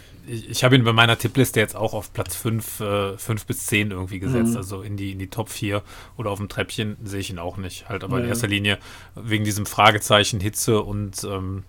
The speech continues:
Speaker 1: ja, weil einfach, wie du sagst, ne, Hawaii ein großes, äh, ja, Erfahrungsding einfach ist. Aber das, was du sagst, ist ja auf jeden Fall so. Ich finde, wir hatten in Hawaii oder auf Hawaii, in Hawaii, jedes Jahr die gleiche Frage.
Speaker 2: <laughs>
Speaker 1: Ähm,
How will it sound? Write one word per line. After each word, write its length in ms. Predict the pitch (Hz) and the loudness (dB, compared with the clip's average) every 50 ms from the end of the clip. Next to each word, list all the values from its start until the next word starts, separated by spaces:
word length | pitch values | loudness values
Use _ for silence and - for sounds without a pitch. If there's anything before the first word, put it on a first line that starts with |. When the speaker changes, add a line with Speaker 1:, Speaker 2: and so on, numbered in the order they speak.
| - - - - - - - - - | -16 -20 -18 -18 -18 -18 -18 -18 -10
Speaker 1:
ja, 260 | - 80 78 85 90 87 - - | -6 -2 -2 -2 -2 -4 -8 -10
weil 140 | - 98 92 | -8 -8 -6
einfach, 360 | 87 90 87 - 104 95 - - - 107 - | -6 -8 -6 -4 -4 -4 -4 -8 -14 -16 -12
wie 120 | - 107 | -10 -6
du 100 | 95 101 | -6 -4
sagst, 320 | 98 - 98 98 - - - | -4 -2 -2 -2 -2 -4 -6
ne, 140 | 98 92 87 | -6 -4 -4
Hawaii 340 | 92 92 95 92 95 98 | -4 -2 0 0 0 -2
ein 260 | 98 98 98 98 95 92 | -2 -6 -10 -10 -10 -10
großes, 680 | 95 90 95 98 - 101 - - - - - - - 98 | -8 -6 -6 -6 -4 -6 -6 -6 -8 -8 -8 -10 -8 -8
äh, 240 | 92 90 90 90 87 90 - - - - - - | -8 -6 -8 -8 -10 -12 -16 -20 -20 -20 -16 -12
ja, 140 | - 92 90 | -10 -10 -8
Erfahrungsding 800 | 110 104 - - 98 95 95 95 92 87 - - - 98 95 92 | -8 -10 -2 2 2 2 2 2 -2 -4 -6 -10 -10 -10 -10 -10
einfach 340 | 90 92 90 - - 92 92 | -10 -10 -10 -10 -12 -12 -12
ist. 260 | 95 90 - - - - - - - - - - - - | -12 -12 -14 -14 -16 -18 -20 -20 -18 -18 -18 -18 -4 2
Aber 320 | 117 107 110 123 123 123 - - - - - - - - | 4 6 8 8 6 6 4 -4 -18 -18 -20 -20 -12 -4
das, 200 | - 113 - - | -2 -2 0 2
was 100 | 120 - | 0 0
du 80 | - 113 | 0 2
sagst, 260 | 101 110 110 - - | 2 2 2 2 0
ist 160 | - - - | -4 -4 -2
ja 60 | - | -2
auf 180 | 104 107 - - | -2 -2 -2 -2
jeden 140 | 113 104 104 | -4 -4 -4
Fall 260 | - - 120 127 120 | -2 0 0 0 0
so. 80 | 107 | 0
Ich 120 | 104 - - | -4 -6 -4
finde, 160 | 131 123 110 | -4 -4 -2
wir 100 | 117 - | -2 -4
hatten 220 | 113 - - 120 101 - - - - - - - - - - | -2 -2 -4 -4 -4 -8 -14 -20 -20 -20 -20 -20 -20 -14 -10
in 200 | 131 110 92 95 | -8 -6 -4 -2
Hawaii 440 | 107 95 98 98 98 110 127 139 - | -4 -2 0 0 0 2 0 0 -2
oder 320 | - 113 113 113 104 - - - | -2 -2 -2 -2 -2 -2 -6 -12
auf 260 | - - 113 117 - | -8 -6 -6 -4 -2
Hawaii, 300 | 127 120 113 113 113 113 | -2 -2 0 0 0 0
in 180 | 104 104 113 117 | -2 -2 -4 -4
Hawaii, 380 | 120 113 117 117 117 117 117 104 - - - | -2 -2 0 0 0 0 -2 -4 -8 -12 -14
jedes 320 | - 107 104 110 107 104 - | -12 -8 -8 -6 -6 -4 -4
Jahr 120 | 110 107 | -4 -4
die 80 | 104 104 | -4 -4
gleiche 260 | 107 107 110 110 123 | -4 -4 -4 -6 -6
Frage. 400 | - - - 113 113 113 117 110 107 | -10 -8 -6 -4 -4 -4 -2 -2 -2
Speaker 2:
<laughs> 60 | 95 - - - - - - - - | -4 -4 -4 -6 -10 -12 -12 -8 -6
Speaker 1:
Ähm, 300 | 110 104 104 107 117 | -4 -2 -2 -4 -4